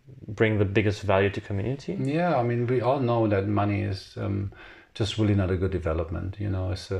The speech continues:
Speaker 2: it's a capitalistic driven world, and it's been proven that it, it doesn't solve, it makes things just more complicated. I, and once again, I stick with this. If people know from the day that they're born,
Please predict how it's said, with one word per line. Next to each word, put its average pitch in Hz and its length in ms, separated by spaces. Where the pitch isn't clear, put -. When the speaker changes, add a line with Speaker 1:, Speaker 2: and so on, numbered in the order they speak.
Speaker 2:
it's 101 160
a 104 60
capitalistic 95 640
driven 101 380
world, 95 380
and 104 160
it's 95 140
been 98 200
proven 101 440
that 90 120
it, 82 320
it 92 220
doesn't 95 520
solve, 87 840
it 90 100
makes 90 360
things 87 340
just - 260
more 87 180
complicated. 90 800
I, 92 120
and 90 380
once 98 220
again, 98 240
I 87 120
stick - 320
with 85 140
this. - 360
If - 240
people 110 380
know 101 400
from 101 600
the 95 120
day 98 340
that 87 180
they're 90 160
born, 87 520